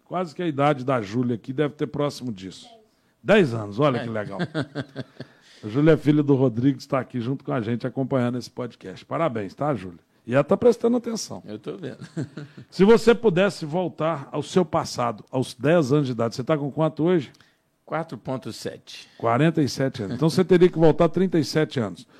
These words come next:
Speaker 1: E você dá um conselho pra você mesmo, com dez anos de idade. Eu, por exemplo, se eu pudesse voltar aos dez anos, eu gosto de repetir isso, se eu pudesse dar um conselho pra mim, eu falaria assim: ô carecão, na época eu era cabeludo, não era careca, né? Mas eu falaria assim, <laughs> ô cabeludo,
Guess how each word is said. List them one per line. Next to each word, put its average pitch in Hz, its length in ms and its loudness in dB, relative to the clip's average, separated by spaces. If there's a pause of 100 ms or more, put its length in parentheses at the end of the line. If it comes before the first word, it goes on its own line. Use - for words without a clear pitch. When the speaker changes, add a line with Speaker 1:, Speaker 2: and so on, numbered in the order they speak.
(240)
Speaker 1:
E 180 80 6
você 240 380 6
dá 208 160 6
um 240 100 6
conselho 196 500 4
pra 196 200 4
você 170 600 2
mesmo, 107 640 -2 (480)
com 117 120 -10
dez 147 340 2
anos 143 200 -2
de 117 100 -6
idade. 104 360 0
Eu, 202 100 10
por 185 160 4
exemplo, 117 400 -2 (460)
se - 140 -12
eu 135 40 0
pudesse 135 360 -2
voltar 135 320 -2
aos 123 160 -4
dez 147 300 0
anos, 147 200 -2
eu 135 80 -2
gosto 151 300 2
de 143 60 -6
repetir 131 440 -8
isso, - 180 -16
se 110 60 -14
eu 120 80 -8
pudesse 135 320 -4
dar 147 60 -4
um 147 60 -6
conselho 127 360 -10
pra 156 220 -8
mim, 143 300 -6 (520)
eu 110 80 -10
falaria 135 480 0
assim: 104 340 -10 (760)
ô 208 200 6
carecão, 156 460 0
na 127 220 -4
época 139 260 -2
eu 147 40 -2
era 147 100 -2
cabeludo, 147 520 -4
não 110 120 -12
era 120 160 -6
careca, 110 420 -10
né? 107 160 -10
Mas 127 140 -10
eu 131 80 -8
falaria 135 380 -4
assim, 131 280 -8
<laughs> - 60 -20
ô 208 160 8
cabeludo, 131 520 -2